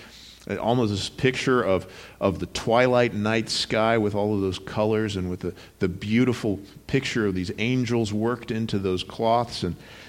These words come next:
but, but then somebody could potentially say, "But if we're now the temple,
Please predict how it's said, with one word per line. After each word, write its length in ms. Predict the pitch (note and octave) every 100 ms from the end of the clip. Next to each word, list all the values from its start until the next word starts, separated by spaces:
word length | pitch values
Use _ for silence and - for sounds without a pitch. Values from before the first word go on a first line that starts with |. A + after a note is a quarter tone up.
| -
but, 300 | - A2+ -
but 160 | A2 A#2+
then 160 | C3+ C3+
somebody 420 | - D3 D3 C#3
could 200 | C3 G#2+
potentially 520 | G#2+ C3 C3 B2+ A2+
say, 280 | A2 A#2+ A2
"But 180 | A2 G#2+ - - -
if 180 | A#2 A2+
we're 300 | A#2 D3+ F3
now 220 | C#3+ A#2
the 80 | G2+
temple, 500 | - G#2+ G2+ F#2+